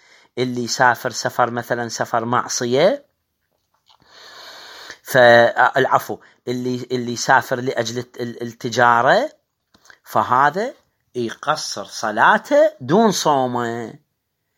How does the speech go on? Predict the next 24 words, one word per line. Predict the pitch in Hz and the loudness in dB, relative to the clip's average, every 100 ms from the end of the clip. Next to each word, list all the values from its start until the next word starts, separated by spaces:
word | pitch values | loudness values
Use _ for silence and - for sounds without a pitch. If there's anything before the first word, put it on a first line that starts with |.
| _ _ _ - | _ _ _ -4
شنو | - 254 277 | 4 6 6
منشأ؟ | 269 226 269 311 | 6 4 2 0
قال: | 175 98 101 | -4 -4 -4
منشأ | 104 - - 117 | -12 -10 -10 -10
الروايات | 104 98 95 123 151 - | -10 -10 -8 -6 -6 -8
جت | 110 - | -16 -14
تخصص | 98 139 - 90 - | -6 -6 -6 -12 -10
الصلاة | - - 110 185 | -8 -4 2 4
دون | 269 254 285 | 4 2 0
الصوم، | 277 - - - _ _ | -2 -2 -4 -10 _ _
وهذا | 90 90 139 175 | -8 0 2 2
ما | 175 165 | 2 0
عليه | 139 180 196 | 0 -2 -2
الشيخ | 240 - 165 - | -6 -10 -12 -14
الطوسي | - 196 226 269 370 _ _ _ _ _ | -14 -14 -12 -14 -18 _ _ _ _ _
في | - | -4
كتابه. | 180 - - 85 90 82 - _ _ _ _ _ _ _ _ _ _ _ | -2 -4 -4 -4 -4 -6 -10 _ _ _ _ _ _ _ _ _ _ _
فإحنا | 131 127 131 113 | 0 2 -2 -4
نقتصر | 104 - - 151 113 104 | -6 -8 -6 -6 -8 -12
على | - 180 | -6 -6
المنصوص | 214 220 220 - 302 370 - - _ - | -4 -6 -8 -8 -8 -8 -10 -16 _ -4
بالخصوص، | 151 165 113 - 82 - - _ _ _ | -4 -2 -6 -6 -8 -14 -16 _ _ _
ولا | 113 156 202 202 | 0 4 2 0
نتعدى | - 214 196 196 302 | -2 -2 -2 -2 -4